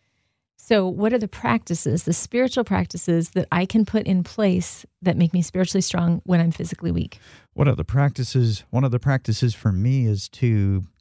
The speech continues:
Speaker 2: well, confess my sin to
Speaker 1: Hmm.
Speaker 2: another brother.
Speaker 1: Mm-hmm.
Speaker 2: Or it's just to, to admit if I'm struggling,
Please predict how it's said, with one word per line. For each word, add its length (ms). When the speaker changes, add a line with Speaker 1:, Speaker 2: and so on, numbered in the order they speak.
Speaker 2:
well, 280
confess 440
my 100
sin 540
to 300
Speaker 1:
Hmm. 160
Speaker 2:
another 400
brother. 420
Speaker 1:
Mm-hmm. 360
Speaker 2:
Or 400
it's 160
just 320
to, 380
to 180
admit 520
if 200
I'm 140
struggling, 500